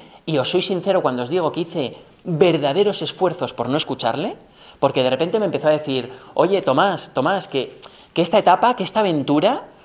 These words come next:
de di-, ser director general de Tren Micro se ha acabado. O, o ya no, ya, ya no quiero, y tú tampoco. Y él me decía, tú lo sabes, y tú tampoco quieres.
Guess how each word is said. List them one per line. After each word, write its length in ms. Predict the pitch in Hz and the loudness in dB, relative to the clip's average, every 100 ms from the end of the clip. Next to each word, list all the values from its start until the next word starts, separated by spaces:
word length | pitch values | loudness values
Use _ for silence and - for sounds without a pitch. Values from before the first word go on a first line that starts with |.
| _ | _
de 160 | 139 131 | -2 0
di-, 180 | 139 | 0
ser 180 | - 156 | -2 -2
director 300 | 165 151 156 | -2 -2 -2
general 220 | 156 147 | 0 0
de 80 | 143 | 0
Tren 160 | 135 127 | -2 -4
Micro 260 | 156 190 | -4 -4
se 140 | 180 139 | -2 -2
ha 40 | |
acabado. 460 | 127 113 101 98 - - _ - - | 0 0 -2 -4 -12 -20 _ -12 2
O, 380 | 135 139 120 - - - - | 4 4 0 -12 -20 -20 -4
o 100 | 143 | 0
ya 200 | 139 196 | 2 2
no, 300 | 196 190 - | 2 -2 -4
ya, 220 | 143 170 | -2 0
ya 160 | 170 190 | 0 0
no 140 | 208 | 0
quiero, 300 | 202 240 143 | 0 0 0
y 100 | 120 | -2
tú 100 | 127 | -2
tampoco. 440 | 226 285 226 220 120 | 2 4 2 2 0
Y 140 | 123 | 0
él 60 | 151 | 0
me 100 | 156 | 0
decía, 300 | 156 147 127 | 0 -2 0
tú 100 | 233 | 2
lo 100 | 277 | 2
sabes, 340 | - 285 294 | 2 0 0
y 60 | 156 | -2
tú 80 | 220 | -2
tampoco 320 | 269 226 170 | 2 2 2
quieres. 360 | 233 202 127 | 0 -2 -6